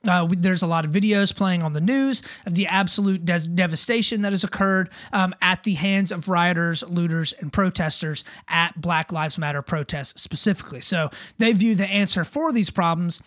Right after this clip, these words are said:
as not to reduce law enforcement, but rather to increase the support of law enforcement more. They say, the right, that the problem isn't the police officers, but rather the lack of support that the police officers have to do their job properly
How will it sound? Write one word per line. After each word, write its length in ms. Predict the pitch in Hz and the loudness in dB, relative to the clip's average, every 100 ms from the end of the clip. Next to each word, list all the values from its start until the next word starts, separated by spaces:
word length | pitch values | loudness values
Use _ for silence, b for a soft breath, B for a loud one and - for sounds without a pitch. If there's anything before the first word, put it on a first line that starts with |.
| b b - | b b -2
as 200 | 175 170 | 0 2
not 320 | 202 220 202 | 2 0 -2
to 100 | 214 | -4
reduce 500 | 165 165 277 320 - | -2 0 2 2 0
law 220 | 202 180 | 0 0
enforcement, 580 | 170 156 165 - 170 160 | -2 -2 -4 -2 -6 -4
but 140 | 165 | -4
rather 240 | 170 170 170 | 0 0 0
to 200 | - 180 | -2 -4
increase 540 | 165 - - 233 214 | -4 -6 -2 0 0
the 120 | - | -2
support 420 | 175 - - 170 160 | -4 -6 -4 -4 -4
of 140 | 156 | -4
law 180 | 160 156 | 0 0
enforcement 500 | 160 160 147 151 143 | -2 -6 -6 -6 0
more. 360 | 196 190 117 B B B B | 2 2 -4 B B B B
They 120 | 185 | -2
say, 380 | 180 - 170 185 | 0 0 2 2
the 180 | 202 175 | 0 0
right, 480 | 151 180 147 175 - B B | 2 2 2 -4 -8 B B
that 220 | - 196 | 0 0
the 80 | 175 | 0
problem 480 | - 208 220 233 233 214 | 0 2 4 2 0 0
isn't 340 | 226 214 208 | 2 2 0
the 80 | 180 | -2
police 400 | - 220 269 - | 0 0 2 2
officers, 480 | 190 180 - 170 160 | 2 0 -2 -2 -2
but 180 | 165 156 | -4 0
rather 280 | 202 190 | 2 2
the 120 | 175 170 | 0 0
lack 460 | 175 175 214 - | 0 2 0 -2
of 80 | 220 | -6
support 600 | - 180 - 226 214 - B B | -2 -4 0 0 0 -4 B B
that 160 | 185 175 | -6 -6
the 60 | |
police 280 | - 190 - | 0 0 2
officers 440 | 175 165 - 151 | 0 0 -4 -4
have 480 | - 269 262 180 160 | -2 0 2 0 -2
to 100 | - | -2
do 160 | 170 202 | 0 0
their 140 | 190 | 0
job 320 | 170 175 156 | 0 0 0
properly 520 | - 214 202 170 156 | 2 2 2 -2 -6